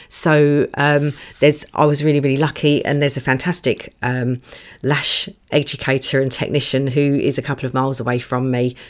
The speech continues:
called Christina Shepherd, and I have generally referred most of my clients to her over the years, and any inquiries I've referred to her because,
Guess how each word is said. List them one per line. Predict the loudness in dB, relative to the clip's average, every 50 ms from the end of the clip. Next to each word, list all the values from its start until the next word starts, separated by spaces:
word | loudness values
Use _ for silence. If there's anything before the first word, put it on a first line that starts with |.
| -10
called | -6 -6 -6 -6
Christina | -6 -8 -6 -2 0 0 2 2 2 0 -2 -4 -4 -8
Shepherd, | -10 -6 -6 -4 -2 2 2 0 0 -2 -10 _
and | -8 -6 -4 -4 -4 -6 -8 -12 -18 -18 -16 -18 -18 -8 -2 2
I | 4 4 4 4 2 2
have | 2 0 0 2
generally | 2 2 4 4 4 2 2 0
referred | 0 -2 -2 0 2 2 2 2 2 0
most | 0 2 2 2 2 0 -4
of | -4 -2
my | -2 -2 -2
clients | -2 -2 -2 -2 -2 -2
to | -4 -4
her | -2 -2 -2 -2 -4 -6 -8 -14 -20 -20 -16 -8 -2
over | -2 -2 0 0
the | -2 -2
years, | 0 0 0 0 0 -2 -2
and | -2 -2
any | -2 -2 -2 -2
inquiries | -4 -4 -2 -2 0 0 0 -2 -2 -2
I've | -2 -2 -2
referred | -4 -6 -4 -2 -4 -4 -4
to | -6 -6
her | -4 -4 -2 -2
because, | -2 -4 -4 -4 -4 -4 -4